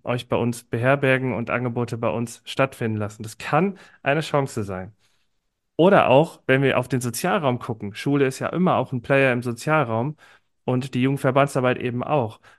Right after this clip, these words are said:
Und da können wir uns ja aus der verbandlichen Perspektive auch nochmal richtig profilieren und sagen, „Hey, wir können aber coole Angebote machen, wir sind auch Teil dieses, äh, Sozialraums hier“, und da aktiv auf Schule zuzugehen und sagen, „Hey,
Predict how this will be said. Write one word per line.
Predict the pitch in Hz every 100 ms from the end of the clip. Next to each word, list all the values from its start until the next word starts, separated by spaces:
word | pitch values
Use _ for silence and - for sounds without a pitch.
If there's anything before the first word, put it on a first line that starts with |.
| _
Und | 120 110
da | 131 147
können | - - 127 120
wir | 156 214
uns | 143
ja | 131 120
aus | 127
der | 131
verbandlichen | 135 123 139 143 127
Perspektive | 135 127 127 - 151 143
auch | 123
nochmal | 135 139 135 123
richtig | 147 - -
profilieren | - 120 120 151 185 90
und | 117
sagen, | 123 117 117
„Hey, | 170 131 117
wir | 135
können | - 151 143
aber | 113 120
coole | - 147 123
Angebote | 165 156 120 117 117
machen, | 117 113 160 - - _
wir | 127
sind | 131 120 165
auch | 156
Teil | - 151 151 143 - - _ _
dieses, | 131 135 131 - - -
äh, | 123
Sozialraums | 117 110 - 165 139 120 117
hier“, | - 123 170 - _
und | - 123
da | 131 131
aktiv | 127 - 202 -
auf | -
Schule | 151 143
zuzugehen | 143 170 170 143 147
und | 113 123
sagen, | 127 123 117 -
„Hey, | - 117